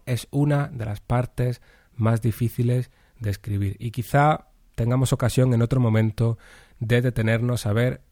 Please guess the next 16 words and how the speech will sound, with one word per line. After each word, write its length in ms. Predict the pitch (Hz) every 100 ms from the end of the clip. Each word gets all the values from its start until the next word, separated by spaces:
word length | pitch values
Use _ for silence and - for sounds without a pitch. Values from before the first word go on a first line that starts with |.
| _ -
cómo 380 | 120 123 127
se 160 | 131 113
hace 340 | 110 - 120 -
esto. 300 | 107 - 110
Yo 160 | 101 127
personalmente 520 | 127 123 120 127 127
tengo 340 | 123 120 117
muchas 440 | 110 127 143 147 131
dificultades 880 | 117 113 117 104 113 117 120 123 _ - - - _ _ -
con 340 | 127 123 123
la 300 | 120 123 131 -
exposición. 920 | 131 - - 123 107 101 - 101 101 - _ _ _ _ -
Lo 200 | 131 147
óptimo 600 | 190 - 185 175 180 - _ -
hoy 220 | 147 151
día 400 | 143 147 147 165